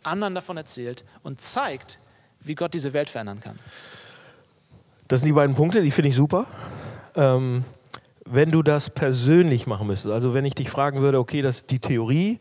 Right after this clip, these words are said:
Speaker 1: Hm.
Speaker 2: dazu, das ist das, was der Text sagt, was Jesus vielleicht uns auch mit an die Hand gibt, was Kirche sein kann, dass es berufen ist von Leuten, die eigentlich unadäquat sind, die, ähm,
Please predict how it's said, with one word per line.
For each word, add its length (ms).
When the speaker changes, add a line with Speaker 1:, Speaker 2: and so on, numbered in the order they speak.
Speaker 1:
Hm. 200
Speaker 2:
dazu, 400
das 160
ist 160
das, 160
was 300
der 140
Text 260
sagt, 300
was 160
Jesus 280
vielleicht 380
uns 140
auch 160
mit 200
an 100
die 100
Hand 180
gibt, 180
was 160
Kirche 340
sein 280
kann, 320
dass 180
es 180
berufen 580
ist 180
von 200
Leuten, 400
die 300
eigentlich 320
unadäquat 680
sind, 340
die, 240
ähm, 520